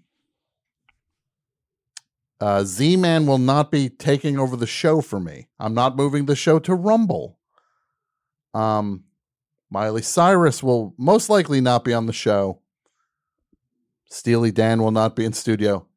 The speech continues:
These are excellent guesses, but also terrible guesses. Uh, I will not be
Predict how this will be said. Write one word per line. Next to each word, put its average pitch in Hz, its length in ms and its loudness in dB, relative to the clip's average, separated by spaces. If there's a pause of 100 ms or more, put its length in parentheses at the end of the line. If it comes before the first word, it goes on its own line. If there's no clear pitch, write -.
These 165 240 -4
are 135 240 0
excellent 147 520 0
guesses, 107 640 -2 (580)
but 90 300 -4 (400)
also 104 580 -2 (480)
terrible 107 640 0
guesses. 80 640 -16 (2250)
Uh, 87 380 -6 (580)
I 113 140 0
will 117 160 2
not 120 260 0
be 117 300 -6